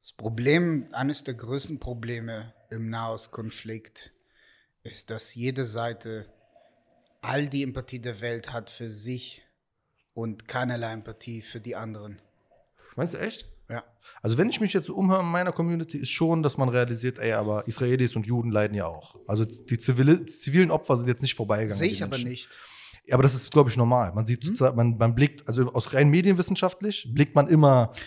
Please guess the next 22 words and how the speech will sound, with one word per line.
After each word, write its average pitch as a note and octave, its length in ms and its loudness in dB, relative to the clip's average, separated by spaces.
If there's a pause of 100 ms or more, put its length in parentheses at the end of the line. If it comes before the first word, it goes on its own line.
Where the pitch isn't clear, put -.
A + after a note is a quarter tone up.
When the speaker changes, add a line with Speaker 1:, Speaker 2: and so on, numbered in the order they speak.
(120)
Speaker 1:
Findest - 300 0
du, D#4+ 80 6
es, - 180 2
es G#3+ 140 -2
spiegelt G#3 320 -4
sich F3 220 -4
wieder A3 200 2
in F#3+ 100 0
dem, F#3 200 -8
was E3+ 180 -2
du F3 120 -8
postest? F#3+ 760 -4
Speaker 2:
Ich - 120 2
versuch's, F#3 640 6
aber B2+ 160 2
ich C#3+ 100 2
verstehe, F3 340 4
wenn D#3+ 100 8
man's C#3+ 200 4
nicht C#3+ 180 2
so A#2 100 -2
sieht. A2 340 -8